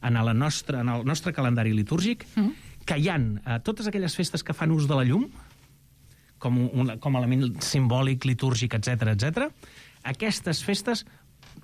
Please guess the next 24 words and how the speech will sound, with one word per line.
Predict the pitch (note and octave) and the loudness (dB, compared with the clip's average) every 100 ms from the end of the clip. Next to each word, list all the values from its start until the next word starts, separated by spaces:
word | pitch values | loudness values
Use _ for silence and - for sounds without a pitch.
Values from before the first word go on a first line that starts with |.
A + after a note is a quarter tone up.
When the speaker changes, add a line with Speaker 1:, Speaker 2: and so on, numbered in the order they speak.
| - | -6
Speaker 1:
tenen | G#3 G#3 A3+ | 0 0 0
algun | D3 D3 G#3 | 0 2 2
component | - E3+ D3+ E3 G3 G#3 | 2 0 0 2 2 0
que | D3+ | -2
ens | C#3 | -2
parla | D#3 D3 | 0 0
de | C3+ | 2
la | A2 | 2
mort. | G#2+ G2+ | 0 -2
La | B2 | -2
festa | A2 F#3+ G#3 | 0 0 0
de | |
la | E3 | 0
Candelera, | C#3+ B2 A2+ A2 F#2 | 2 2 2 0 -2
que | - | -6
celebrem | - A#2 B2 C#3+ | -2 0 0 2
la | C3 B2 | 0 0
purificació | B2+ A2 A#2+ A2 - C#3+ | 0 0 0 -2 0 2
de | |
la | A#2 | 4
Mare | G#2+ F#2 | 4 4
de | F2 | 2
Déu, | A2 B3 E4 - | 2 2 -2 -4
Speaker 2:
Mm. | F3+ | 0